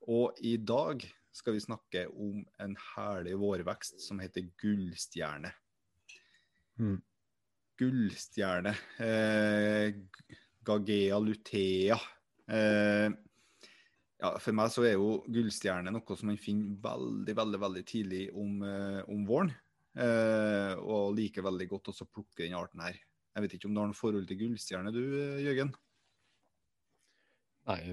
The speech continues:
Speaker 2: den er pen, og det er jo sikkert vårtegn når man finner den her.
Speaker 1: Mm.
Speaker 2: Skal jo sies.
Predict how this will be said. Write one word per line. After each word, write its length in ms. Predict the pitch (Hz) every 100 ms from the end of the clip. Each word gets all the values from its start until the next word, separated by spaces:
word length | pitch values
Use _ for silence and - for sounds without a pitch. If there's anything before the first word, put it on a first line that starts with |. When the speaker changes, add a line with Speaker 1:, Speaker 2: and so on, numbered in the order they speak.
| 87
Speaker 2:
den 220 | 98 92
er 680 | 95 95 95 95 95 101 98 -
pen, 300 | - 113 208 240 -
og 720 | 143 139 139 139 143 139 139 135
det 80 | 117
er 220 | 101 104 127
jo 140 | 151 143 147 160 -
sikkert 640 | - - - - 120 117 127
vårtegn 1040 | 113 120 101 - - - - 117 147 135 95 - 120
når 160 | 101
man 220 | 101 101 -
finner 380 | 98 90 92
den 100 | 92
her. 140 | 92 147
Speaker 1:
Mm. 220 | 95 113 - _ - - _ _ _ _
Speaker 2:
Skal 380 | - - 104 104
jo 140 | 98 101
sies. 540 | - 117 98 82 95